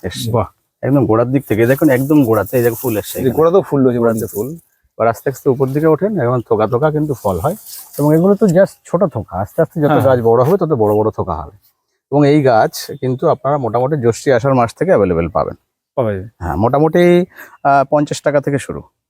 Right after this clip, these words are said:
Speaker 1: বিলম্বী গাছ। এটা দেখুন, এটা আছে আপনার বটল ব্রাশ ফ্লাওয়ার।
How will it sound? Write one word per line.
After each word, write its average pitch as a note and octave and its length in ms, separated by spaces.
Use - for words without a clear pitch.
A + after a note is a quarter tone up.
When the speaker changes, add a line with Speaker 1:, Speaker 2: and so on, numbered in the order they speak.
Speaker 1:
বিলম্বী F#2 320
গাছ। - 300
এটা C#3+ 160
দেখুন, B2 340
এটা B2 260
আছে C#3 560
আপনার C3 280
বটল B2 280
ব্রাশ A#2+ 340
ফ্লাওয়ার। D#2 360